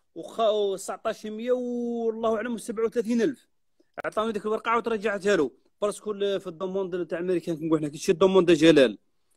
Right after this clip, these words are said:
مش كما تاع فرنسا، هم منظمين. كي تشد دوموند، بصم الدوموند تاعك لازم تروح تسلك الصوار. واحد يشد بيه ولا. هاي قال لي: انا شديت لك على سبعة تاع الصباح، على وقيله كنز جور العشرين، بغات ت-،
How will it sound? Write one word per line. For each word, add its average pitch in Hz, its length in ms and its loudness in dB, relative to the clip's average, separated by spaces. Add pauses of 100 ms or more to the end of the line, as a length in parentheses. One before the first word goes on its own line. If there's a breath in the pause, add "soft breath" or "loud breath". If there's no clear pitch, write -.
مش 240 160 -4
كما 226 140 4
تاع 185 180 2
فرنسا، 170 320 0
هم 160 140 2
منظمين. 151 480 0 (760 soft breath)
كي 190 260 2
تشد 175 200 -4
دوموند، 165 420 4 (360)
بصم 226 280 -4
الدوموند 208 380 -2
تاعك 247 180 2
لازم 226 240 0
تروح 220 140 0
تسلك 220 260 -2
الصوار. 247 380 2 (1700)
واحد - 1000 4
يشد 196 200 -10
بيه 202 100 0
ولا. 160 500 -2 (2000)
هاي 196 120 -4
قال 220 180 -2
لي: 220 60 2
انا 226 100 -4
شديت 196 320 -10
لك 202 80 -12
على 196 100 -6
سبعة 196 260 -6
تاع 190 120 -8
الصباح، 185 400 -2
على 214 160 -2
وقيله 208 320 -6
كنز 190 320 -8
جور 190 140 -2
العشرين، 190 400 -6
بغات 202 280 -6
ت-، 180 360 -2